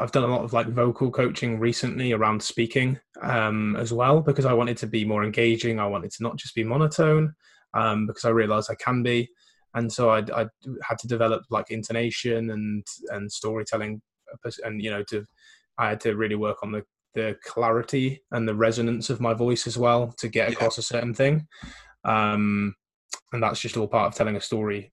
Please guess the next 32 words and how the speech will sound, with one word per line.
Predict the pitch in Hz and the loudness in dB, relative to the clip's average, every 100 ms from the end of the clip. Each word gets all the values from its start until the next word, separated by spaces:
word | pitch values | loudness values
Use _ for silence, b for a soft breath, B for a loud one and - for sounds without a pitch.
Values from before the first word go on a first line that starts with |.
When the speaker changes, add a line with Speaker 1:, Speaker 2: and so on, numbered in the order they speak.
| - | -10
Speaker 1:
on | 117 | -6
an, | 107 - | -6 -6
in | 120 | -6
an | 110 | -6
audio | 104 113 113 107 101 | -6 -4 -2 0 0
medium | 104 101 101 101 | -2 -2 -4 -4
as | 110 | -2
well, | 104 92 | -2 -4
because | - | -6
they | 107 | -8
can't | - 113 98 | -4 -4 -4
see | - - 110 | -6 -4 -4
you. | 95 - _ _ - | -6 -10 _ _ -12
You | |
have | 101 107 | -10 -8
to | - 98 | -6 -4
engage | 101 104 101 98 | -2 -2 -2 -6
with | - | -10
them | 98 | -12
from | 95 95 | -12 -12
the | 95 | -6
get-go. | - - - - _ _ B B | -6 -6 -12 -12 _ _ B B
Speaker 2:
Oh, | 160 | 2
yeah, | 139 110 | 2 2
Speaker 1:
So | 104 | 0
Speaker 2:
for | |
Speaker 1:
it's | 92 | -2
Speaker 2:
sure. | 123 | -2
Speaker 1:
definitely | 110 101 | -2 -2
very | 104 95 | -2 -4
important. | 95 104 98 98 - _ _ _ B B B - | -6 -6 -6 -8 -10 _ _ _ B B B 0
Speaker 2:
And | 160 | 0